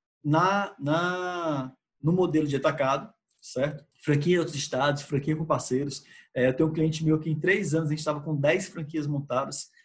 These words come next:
Não são franquias tradicionais, são franquias através da metodologia que a gente utiliza na R P, certo? É, não tem como aprofundar aqui também, por ser muito extenso. É, franquia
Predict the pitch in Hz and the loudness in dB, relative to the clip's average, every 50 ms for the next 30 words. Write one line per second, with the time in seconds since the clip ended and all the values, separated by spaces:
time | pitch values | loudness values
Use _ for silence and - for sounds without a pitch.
0 | _ - 139 151 180 180 - 185 175 - - 175 170 160 - 160 156 151 147 143 | _ -2 0 2 2 2 0 -4 -6 -6 -6 -6 -6 -6 -4 -4 -2 0 0 0
1 | 143 - - 151 147 147 - - 147 131 120 127 139 135 - 143 139 - 139 143 | -2 0 2 0 0 0 0 -2 -2 0 0 -2 -2 -4 -6 -8 -8 -8 -10 -8
2 | 139 139 135 143 143 139 131 127 139 139 139 143 143 _ 139 143 143 127 120 147 | -8 -8 -6 -6 -4 -4 -2 -2 -2 -4 -4 -6 -8 _ -10 -6 -6 -6 -4 -6
3 | 143 143 139 139 - - 147 147 - 147 131 143 151 160 151 139 139 127 131 - | -8 -8 -10 -12 -10 -10 -10 -8 -4 -4 -4 -2 -2 -2 -2 -2 -2 -2 -4 -6
4 | - 117 120 131 - - _ _ _ _ _ - - - 120 131 139 143 - - | -4 -4 -4 -4 -6 -12 _ _ _ _ _ -12 -6 -4 -2 -2 -4 -6 -12 -10
5 | 135 131 120 120 120 120 117 117 113 110 110 110 113 123 120 - - 131 123 147 | -6 -4 -2 -2 -2 -2 -4 -4 -4 -6 -6 -6 -6 -8 -8 -4 -4 -4 -4 -2
6 | 139 143 143 135 - - 131 123 120 117 - - 127 135 - - 143 127 113 117 | -4 -4 -4 -8 -6 -4 -4 -2 -4 -4 -4 -6 -6 -6 -4 -4 -4 -4 -4 -4
7 | 120 135 139 - - - - 127 123 123 - - - - 120 139 143 - - _ | -4 -6 -6 -8 -12 -10 -6 -6 -6 -6 -6 -10 -10 -8 -6 -6 -6 -8 -12 _
8 | _ _ _ _ - - _ _ _ _ _ _ _ _ _ _ _ _ _ _ | _ _ _ _ -20 -20 _ _ _ _ _ _ _ _ _ _ _ _ _ _
9 | _ - - 123 135 135 135 131 135 - - 175 175 175 175 170 175 202 220 | _ -4 2 4 4 4 4 4 2 0 2 2 2 2 2 0 2 4 2